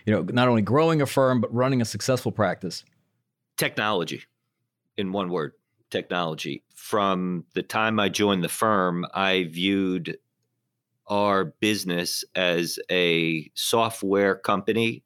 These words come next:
Speaker 2: that happened to practice law. And that is what enabled us. And we invested, at that time, we had fifteen programmers. There was no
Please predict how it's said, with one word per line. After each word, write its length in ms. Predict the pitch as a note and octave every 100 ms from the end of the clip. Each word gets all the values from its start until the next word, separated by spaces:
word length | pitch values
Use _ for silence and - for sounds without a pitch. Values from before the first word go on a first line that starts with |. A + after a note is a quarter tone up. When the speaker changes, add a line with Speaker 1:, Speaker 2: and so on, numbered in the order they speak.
| -
Speaker 2:
that 160 | F#2
happened 340 | G2 F#2+ - D#2+
to 60 |
practice 480 | - E2+ - D#2+ -
law. 200 | E2 C2 - _ _ _ - - - - _
And 500 | G2+ F#2+ F#2 F2+ D#2+ - _ _ _ -
that 280 | A#2 B2 C3
is 200 | A#2 G2+
what 180 | G2+
enabled 560 | G2 F#2 G#2 C3+ G#2+ F#2+
us. 380 | D#2+ E2+ - - F#2
And 200 | F2 F2+
we 140 | F2+
invested, 720 | E2+ D#2 G#2 - E2+ E2+ C#2+ - -
at 160 | F2
that 180 | - F2
time, 240 | F#2 F#2
we 80 | F2
had 140 | E2 -
fifteen 500 | A2 - - F#2+ E2+
programmers. 720 | A2+ A#2+ E2 D#2 C2+ C#2+ -
There 160 | F#2
was 280 | F2 E2+ D2
no 720 | F#2 F#2 G2+ G2+ G2 F#2+ F#2